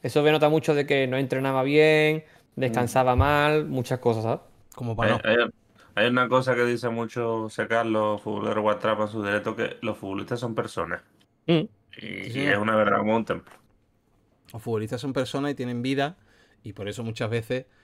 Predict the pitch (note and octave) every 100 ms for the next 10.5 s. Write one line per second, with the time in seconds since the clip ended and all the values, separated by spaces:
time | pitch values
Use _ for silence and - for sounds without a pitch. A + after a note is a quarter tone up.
0 | _ _ - A2 G2 - A2 A2+ B2 B2
1 | A#2 B2+ A#2+ A#2+ A#2 A2 B2 A#2+ G2 F#2
2 | - G#2 A2 A2+ A#2 A#2 A#2 A#2+ A2 A2
3 | A2 G#2+ G#2 G#2 G2+ F#2+ _ _ _ -
4 | G#2+ A2+ - _ A2 G#2 G#2 G2+ G2 A#2+
5 | A2+ A#2 B2 C3 A2+ G#2 G2 - A2+ _
6 | _ _ - A#2+ A2 A2 A#2 A2+ G#2 -
7 | F#2+ G2 _ _ _ - _ _ _ B2
8 | - _ _ _ _ _ _ D3+ F3+ G3
9 | G3 G3 C3+ C3+ - A#2+ F3 B3 - B2+
10 | A#2+ A#3 G#3 B2 C#4+